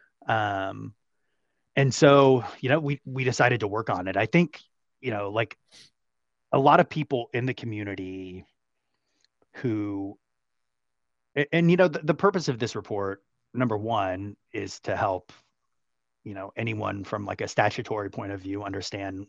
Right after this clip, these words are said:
what happened with the money so that they know there was no, there were no improprieties. You know, the purpose of the report is also just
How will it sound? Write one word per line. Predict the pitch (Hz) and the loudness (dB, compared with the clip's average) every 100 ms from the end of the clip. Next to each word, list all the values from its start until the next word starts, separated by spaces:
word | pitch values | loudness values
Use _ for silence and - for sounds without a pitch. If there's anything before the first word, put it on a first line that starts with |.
| - | -10
what | 104 | -6
happened | 104 101 98 | -4 -4 -6
with | 90 | -10
the | 101 | -8
money | 90 90 104 | -8 -8 -8
so | 107 | -8
that | 95 87 | -6 -6
they | 95 | -4
know | 95 95 | -2 -2
there | 98 95 | -4 -8
was | 90 | -8
no, | 98 - | -10 -6
there | 104 | -4
were | 95 | -4
no | 98 | -6
improprieties. | 90 95 - 92 90 92 90 - - - - - - - - - _ | -6 -8 -4 -4 -4 -8 -10 -12 -16 -20 -20 -20 -20 -20 -20 -20 _
You | 113 | 0
know, | 107 | 2
the | 127 | 4
purpose | - 170 147 | 8 8 8
of | 127 | 8
the | 123 | 6
report | 104 - 113 110 - | 4 2 2 2 -2
is | 107 | 4
also | 127 127 127 107 101 | 6 8 6 4 2
just | 113 - | -2 -4